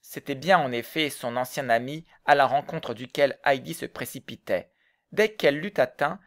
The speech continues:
elle étreignit tendrement la main qui lui avait tendue de loin et s'écria dans des transports de joie : « Bonjour, monsieur le docteur. Je vous remercie encore mille fois. »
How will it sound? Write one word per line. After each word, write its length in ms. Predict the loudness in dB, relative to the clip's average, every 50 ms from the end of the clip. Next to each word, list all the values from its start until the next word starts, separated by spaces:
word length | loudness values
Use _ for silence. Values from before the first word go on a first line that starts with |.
| _ _ _ _ 2
elle 180 | 2 4 4
étreignit 640 | 2 0 -2 -2 -4 -4 -4 -4 -6 -8 -10 -12 _ _ _ 0
tendrement 480 | 0 0 0 0 -2 0 0 2 2
la 140 | 4 4 2
main 220 | 2 2 -2 -2
qui 220 | -4 -10 -12 -12 -10
lui 180 | -4 0 2
avait 200 | 2 2 2 -2
tendue 360 | -6 -6 -8 -8 -8 -8 -8 -6
de 120 | -4 -4
loin 320 | -4 -2 -2 -2 -4 -4 -6 _ _ _ _
et 120 | -6 -6 -4
s'écria 560 | -4 -4 -6 -6 -8 -10 -6 0 0 2 2
dans 140 | 2 -2 -4
des 100 | -6 -8
transports 520 | -10 -12 -14 -14 -10 -6 -4 -4 -4 -6
de 120 | -8 -10
joie : « 380 | -8 -8 -6 -4 -6 -6 -6 _ _ _ _ _ _ _ _ _ _ _ _ _ _ _ _ _ _ _ _ _ _ _ _ _ _ _
Bonjour, 400 | -4 0 0 0 2 4 4 4
monsieur 240 | 4 2 -4 -8 -6
le 60 | -2
docteur. 540 | -2 -2 -2 -2 -2 0 0 0 0 -2 -10 -16 -20 -20 -20 -20 _ _ _ _ -8
Je 160 | -6 -4 -4
vous 120 | -4 -4
remercie 480 | -4 -2 -2 -2 -2 -2 -4 -6 -6 -6
encore 220 | -6 -4 -4 -6
mille 300 | -4 -4 -4 -4 -4 -6
fois. » 480 | -8 -10 -6 -2 0 0 0 0 _